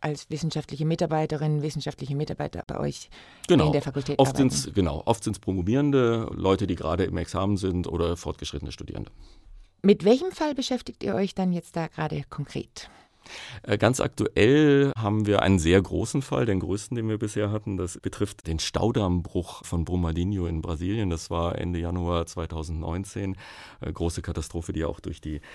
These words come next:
Speaker 2: Medien weltweit gegangen ist. Da ist ein Staudamm gebrochen, der vom Bergbauunternehmen Vale betrieben wurde, dessen Damm, so die Auffassung der Klagenden in dem Fall,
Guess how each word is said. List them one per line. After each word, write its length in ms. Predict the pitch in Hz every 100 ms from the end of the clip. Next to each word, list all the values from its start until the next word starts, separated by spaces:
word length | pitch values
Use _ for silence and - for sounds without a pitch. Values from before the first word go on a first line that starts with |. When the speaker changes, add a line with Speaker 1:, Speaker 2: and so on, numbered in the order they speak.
| - - - -
Speaker 2:
Medien 440 | - 98 101 98
weltweit 460 | 87 90 - 82 -
gegangen 340 | 90 76 85
ist. 220 | 85 -
Da 80 | 82
ist 180 | 80 -
ein 300 | 76 76 78 -
Staudamm 760 | - - 87 87 76 76 82 -
gebrochen, 400 | 78 78 - 78
der 120 | 76
vom 220 | 73 76
Bergbauunternehmen 1040 | 73 80 - 85 80 80 80 78 76 76
Vale 420 | 73 73 78 76 - - - - - -
betrieben 520 | - 87 - 110 107 92
wurde, 560 | 95 92 87 87 85
dessen 420 | 82 78 - 82
Damm, 400 | 73 76 90 87
so 420 | 80 82 80 78 80 90 -
die 80 |
Auffassung 580 | 62 80 - - 78 80
der 180 | 73 78
Klagenden 680 | - - 73 76 78 76 71
in 140 | 76
dem 180 | 73 73
Fall, 380 | 73 - 76